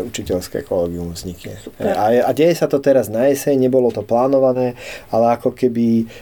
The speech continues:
Speaker 1: už sme mali toľko tých rozhovorov, že nie-, niektorí tí kľúčoví stakeholdery musia dať ako záväzné stanovisko.
Speaker 2: Mhm.
Speaker 1: A do toho prišiel taký, musím povedať,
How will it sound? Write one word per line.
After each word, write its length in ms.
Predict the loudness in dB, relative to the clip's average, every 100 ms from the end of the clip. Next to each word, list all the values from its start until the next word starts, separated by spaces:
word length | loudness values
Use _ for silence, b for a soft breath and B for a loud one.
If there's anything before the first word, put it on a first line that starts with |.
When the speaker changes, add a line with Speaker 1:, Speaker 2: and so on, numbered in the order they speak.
| B
Speaker 1:
už 160 | -6 0
sme 140 | 2
mali 260 | 2 2 2
toľko 320 | 2 2 2
tých 200 | 0 2
rozhovorov, 560 | 2 2 2 4 4 2
že 240 | 2 2
nie-, 180 | 2 0
niektorí 520 | 0 -2 0 0 -2
tí 120 | -4 -10
kľúčoví 500 | -2 -2 0 -2 -2
stakeholdery 640 | -4 -2 0 0 0 -2
musia 300 | -2 -4 -2
dať 340 | -2 -2 -4 -12
ako 260 | -6 -6 -4
záväzné 540 | -2 0 -2 -2 -4
stanovisko. 580 | 0 0 2 0 2 4 4
Speaker 2:
Mhm. 80 | B B B B
Speaker 1:
A 60 | -4
do 140 | 0
toho 240 | 2 2 2
prišiel 320 | 0 -2 -2
taký, 400 | -2 -4 -2 -2
musím 380 | 0 -2 -2 -2
povedať, 540 | 0 2 2 -2 -6